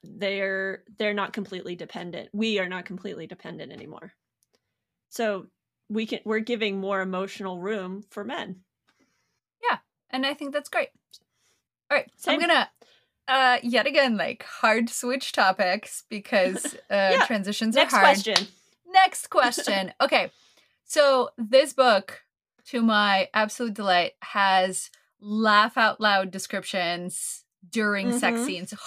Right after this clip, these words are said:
Speaker 2: Hilarious sex scenes.
Speaker 1: Yes.
Speaker 2: How do you feel about
Speaker 1: Yes.
Speaker 2: hilarious sex scenes? Are they entertain-, like, are you in or out?
Speaker 1: Hey-o.
Speaker 2: <laughs>
Speaker 1: In, then out,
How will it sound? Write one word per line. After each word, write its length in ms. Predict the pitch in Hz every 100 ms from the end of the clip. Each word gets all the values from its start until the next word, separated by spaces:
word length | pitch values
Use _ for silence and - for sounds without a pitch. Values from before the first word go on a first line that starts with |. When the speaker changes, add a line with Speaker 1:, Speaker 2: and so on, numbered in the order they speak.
| -
Speaker 2:
Hilarious 1400 | 262 262 247 233 226 226 226 226 208 190 175 202 - - -
sex 440 | - - 202 -
scenes. 520 | - 180 170 175 190
Speaker 1:
Yes. 420 | 202 - - - _ _ _ -
Speaker 2:
How 120 | 240
do 60 | 247
you 120 | 269
feel 160 | 277 254
about 240 | 247 220
Speaker 1:
Yes. 80 | 214
Speaker 2:
hilarious 640 | 233 226 220 220 214 214
sex 240 | - 214 -
scenes? 400 | 202 160 180 - 202
Are 140 | 196
they 840 | 185 202 202 196 196 190 190 185 - _ _ _ _ _ _ _ _ -
entertain-, 640 | 240 220 262 226 285 226 226
like, 280 | 233 - -
are 80 | 233
you 200 | 254 277
in 160 | 285 269
or 100 | 220
out? 240 | 180 - - _ _ _
Speaker 1:
Hey-o. 500 | - 233 214 165 190 _ _ _ _ _ _ 370
Speaker 2:
<laughs> 380 | - 370 440
Speaker 1:
In, 300 | - 226 220 -
then 180 | 247 226
out, 440 | 208 202 196 -